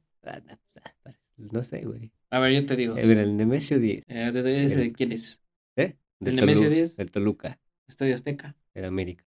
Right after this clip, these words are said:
Speaker 2: El Estadio OmniLife, que ya no es OmniLife, que es
Speaker 1: Akron, creo.
Speaker 2: Ajá, Estadio Akron.
Speaker 1: Chiva, la chiva.
Speaker 2: <laughs> El
Speaker 1: Ajá.
Speaker 2: Estadio Jalisco.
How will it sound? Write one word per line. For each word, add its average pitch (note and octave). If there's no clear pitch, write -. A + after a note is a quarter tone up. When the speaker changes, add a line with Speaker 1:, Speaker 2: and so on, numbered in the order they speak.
Speaker 2:
El A#2
Estadio B2
OmniLife, A#2+
que B2+
ya A#2+
no A#2+
es B2+
OmniLife, A#2
que D3+
es D3
Speaker 1:
Akron, G2
creo. A2
Speaker 2:
Ajá, B2+
Estadio C3
Akron. D#3+
Speaker 1:
Chiva, A2
la G2+
chiva. C3+
Speaker 2:
<laughs> -
El B2+
Speaker 1:
Ajá. B2+
Speaker 2:
Estadio C#3
Jalisco. C#3